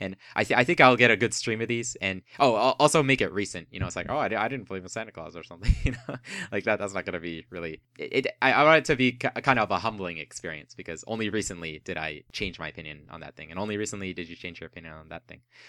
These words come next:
So I'd love to hear back from the listeners, any opinions, questions. May-, we'll probably re-, we, we could probably read our listener, all our listener mail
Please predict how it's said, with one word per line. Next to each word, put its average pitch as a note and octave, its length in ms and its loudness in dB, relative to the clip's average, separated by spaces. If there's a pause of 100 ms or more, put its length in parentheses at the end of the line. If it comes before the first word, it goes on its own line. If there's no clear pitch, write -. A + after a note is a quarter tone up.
So A2+ 260 0
I'd A2+ 260 2
love A#2 140 -2
to A2 80 -2
hear A#2 440 0
back A#2 220 0
from A#2+ 100 -10
the A2 80 -6
listeners, C3 500 -4
any G2+ 420 -8
opinions, A#2+ 440 -4
questions. A2+ 680 -4
May-, A2+ 200 -6
we'll G#2+ 180 -4
probably G#2 340 0
re-, G2 280 -6 (100)
we, G2 160 -8
we G2 60 -14
could G2+ 120 -16
probably G2 300 -4 (120)
read G2 160 -2
our F#2 100 -2
listener, F2+ 500 -8
all F#2 140 -6
our F2 120 -6 (140)
listener F#2 320 -10
mail F2+ 240 -8